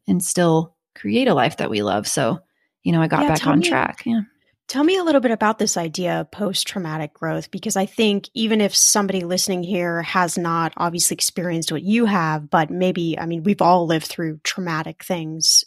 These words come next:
Speaker 2: uh,
Speaker 1: Yeah.
Speaker 2: in our lives. H-, how do you, how do you begin to process through something that's traumatic and, and, and, and really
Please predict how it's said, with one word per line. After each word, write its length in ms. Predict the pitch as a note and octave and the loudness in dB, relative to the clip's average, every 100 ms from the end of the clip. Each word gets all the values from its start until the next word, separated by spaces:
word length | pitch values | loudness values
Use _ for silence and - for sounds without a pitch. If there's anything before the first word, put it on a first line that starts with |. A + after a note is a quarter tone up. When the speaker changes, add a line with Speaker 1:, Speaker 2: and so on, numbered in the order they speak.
| _ | _
Speaker 2:
uh, 300 | E3+ D#3+ D#3+ | -14 -14 -12
Speaker 1:
Yeah. 240 | - E4 F#3+ | -4 -2 -2
Speaker 2:
in 200 | - D#3 | -4 -6
our 180 | D#3+ D#3+ | -6 -6
lives. 420 | D#3+ D3+ G#3 B3 - - - - - _ _ | -4 -4 -2 -2 -4 -12 -20 -20 -20 _ _
H-, 80 | - - | -10 -6
how 340 | - - C4 | -2 2 2
do 60 | D#4+ | 4
you, 520 | D#4+ C#4+ C4 A#3 G#3 - - - | 4 4 2 -2 -8 -16 -20 -14
how 180 | G#3 A3 | -2 0
do 80 | |
you 160 | C4+ D#4+ | 2 2
begin 340 | A#3+ G#3+ A3+ A3 | 0 0 0 2
to 180 | G3+ | 0
process 580 | F3 - F#3 F#3 G3 - | -2 -4 -4 -2 0 0
through 640 | - E3 F3+ G3 F#3 F3 - _ _ _ _ _ _ _ _ _ _ _ _ _ _ _ _ - - | -2 -4 -2 0 -2 -6 -12 _ _ _ _ _ _ _ _ _ _ _ _ _ _ _ _ -20 -2
something 460 | - B3 B3+ A#3+ | 2 2 2 2
that's 280 | G3+ E3+ - | 2 2 0
traumatic 640 | - - G3+ F#3+ G#3 G3+ G3+ | 0 -2 2 4 4 2 0
and, 160 | F#3 | -4
and, 240 | F3+ F3+ F3+ | -4 -4 -4
and, 380 | - F#3 F3 - | -6 -8 -10 -16
and 440 | - F3+ F3 F3 - - G#3 | -10 -8 -8 -12 -14 -18 -10
really 520 | G#3+ B3+ B3 A3+ G#3 | -2 0 0 0 -4